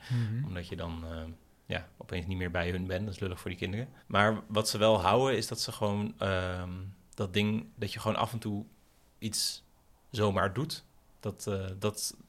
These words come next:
Speaker 2: eh, is wel iets heel erg belonends van het, het dobbelsteenleven.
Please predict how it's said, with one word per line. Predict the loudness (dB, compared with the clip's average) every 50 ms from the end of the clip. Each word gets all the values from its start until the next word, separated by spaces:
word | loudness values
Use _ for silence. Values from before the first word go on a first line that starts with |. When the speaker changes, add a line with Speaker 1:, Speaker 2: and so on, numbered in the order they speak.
| -20 _
Speaker 2:
eh, | -4 -2 -2 -2 0 -2 -2 -4 -4 -6 -6 -6
is | -6 0
wel | 2 4 4 4
iets | 2 0 -2
heel | 0 0 0 2 2
erg | 0 0 -2 -2
belonends | 0 0 2 2 2 2 0 0 -2 -2 -4
van | -4 -6
het, | -6 -6 -6
het | -6 -6 -6 -2 -2
dobbelsteenleven. | -2 -2 -2 -4 -4 -4 -2 -2 0 0 0 0 -2 -4 -10 -12